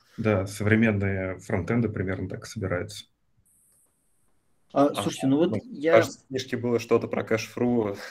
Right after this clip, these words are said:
Speaker 3: <laughs> Щас
Speaker 1: А,
Speaker 3: по-
Speaker 1: да-да-да, там бу-, была ссылка на стратегии кэширования.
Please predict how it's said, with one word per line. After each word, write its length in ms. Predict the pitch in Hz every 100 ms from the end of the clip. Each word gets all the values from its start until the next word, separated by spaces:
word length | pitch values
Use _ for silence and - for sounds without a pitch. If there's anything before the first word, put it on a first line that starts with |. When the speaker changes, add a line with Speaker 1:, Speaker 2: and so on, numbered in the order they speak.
| -
Speaker 3:
<laughs> 400 | - 95 - - -
Щас 220 | - 110
Speaker 1:
А, 40 |
Speaker 3:
по- 60 | 107
Speaker 1:
да-да-да, 300 | 117 127 117
там 240 | 110 107
бу-, 80 | 123
была 400 | 120 123 123 98
ссылка 560 | 95 - 123 120 - 90
на 500 | 90 92 90 92 92
стратегии 640 | - 98 92 104 82 82
кэширования. 640 | 82 - - 82 98 104